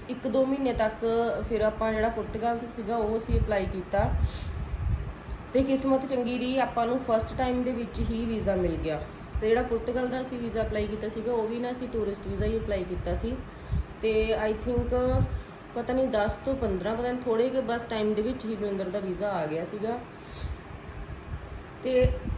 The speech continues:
ਇਹ ਜਿਹੜਾ ਆਪਾਂ ਨੂੰ ਵੀਜ਼ਾ ਮਿਲਦਾ ਹੈ ਨਾ ਸ਼ੈਂਗਨ ਕੰਟਰੀਜ਼ ਦਾ, ਇਹ ਆਪਾਂ ਨੂੰ ਘੱਟੋ ਘੱਟ ਇਹ ਵੀਜ਼ਾ ਆਪਾਂ ਨੂੰ ਮਿਲਦਾ ਹੈ ਛੱਬੀ ਕੰਟਰੀਜ਼ ਦਾ। ਮਤਲਬ, ਇਸ ਵੀਜ਼ੇ 'ਤੇ ਆਪਾਂ ਛੱਬੀ ਕੰਟਰੀਆਂ ਦੇ ਅੰਦਰ ਘੁੰਮ ਸਕਦੇ ਹਾਂ। But ਫਿਲਹਾਲ ਬਲਿੰਦਰ ਪੁਰਤਗਾਲ ਦੇ ਵਿੱਚ ਨੇ।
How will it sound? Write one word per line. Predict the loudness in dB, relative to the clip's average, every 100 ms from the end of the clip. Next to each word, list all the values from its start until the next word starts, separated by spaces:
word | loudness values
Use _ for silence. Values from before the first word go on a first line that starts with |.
| -6 -10 -14 -12 -12 -12 -12 0
ਇਹ | 6 6
ਜਿਹੜਾ | 6
ਆਪਾਂ | 4 2
ਨੂੰ | 2
ਵੀਜ਼ਾ | 2 2
ਮਿਲਦਾ | 2 2 2
ਹੈ | 2
ਨਾ | 0
ਸ਼ੈਂਗਨ | 0 0 0 0
ਕੰਟਰੀਜ਼ | 0 0 2 0
ਦਾ, | 0
ਇਹ | -2
ਆਪਾਂ | 0 0
ਨੂੰ | 0 -2
ਘੱਟੋ | -4 -4
ਘੱਟ | -4 -2 -2 -2 -4 -12 -14 -10 -2
ਇਹ | 0
ਵੀਜ਼ਾ | 0 0 0
ਆਪਾਂ | 0 -2
ਨੂੰ | 0
ਮਿਲਦਾ | 0 0
ਹੈ | 0 0
ਛੱਬੀ | -2 -2 -4
ਕੰਟਰੀਜ਼ | -2 -4 -2 -4 -2
ਦਾ। | -2
ਮਤਲਬ, | -2 -4 -4 -4 -4 -4
ਇਸ | -4 -4
ਵੀਜ਼ੇ | -4 -4 -2
'ਤੇ | -2
ਆਪਾਂ | -2 -4
ਛੱਬੀ | -4 -4 -2
ਕੰਟਰੀਆਂ | -2 -2 -2 -2
ਦੇ | -2
ਅੰਦਰ | -2 -4 -4
ਘੁੰਮ | -4
ਸਕਦੇ | -4 -6 -4 -4
ਹਾਂ। |
But | -4 -4 -2
ਫਿਲਹਾਲ | 0 0 0 -2
ਬਲਿੰਦਰ | -2 -2 -2 -4
ਪੁਰਤਗਾਲ | -6 -6 -2 0 0
ਦੇ |
ਵਿੱਚ | -4 -4 -4
ਨੇ। | -4